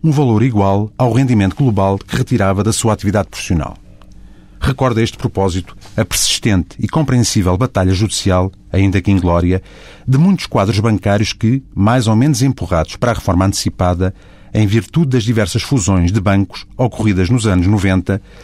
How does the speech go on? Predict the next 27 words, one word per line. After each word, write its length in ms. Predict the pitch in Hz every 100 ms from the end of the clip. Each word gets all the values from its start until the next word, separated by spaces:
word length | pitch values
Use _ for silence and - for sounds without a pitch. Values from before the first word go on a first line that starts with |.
| - -
pugnaram 420 | - 135 104 117 104
por 120 | -
tal 180 | 110 92
equiparação. 640 | - - 80 - - - - -
A 80 | -
diferença 400 | 170 - 104 -
entre 140 | 143
a 40 | 131
pensão 300 | 123 - 131
recebida 560 | - - 90 76 82 85 -
e 40 | 107
as 120 | 110
prestações 420 | - 135 120 107
salariais 600 | 165 147 120 98 85 85
anteriormente 560 | 120 135 127 101 95 90
auferidas 600 | 131 - 90 76 85 - - -
por 140 | - 139
esses 240 | 92 -
quadros 320 | - 127 107
bancários 640 | 90 85 - 80 80 85 - - -
era, 320 | - 101 101 - - - -
as 120 | -
mais 200 | 113 131
das 140 | 104
vezes, 400 | 90 90 98 - -
muito 260 | 117 143 147
substancial, 680 | 117 - 101 87 - -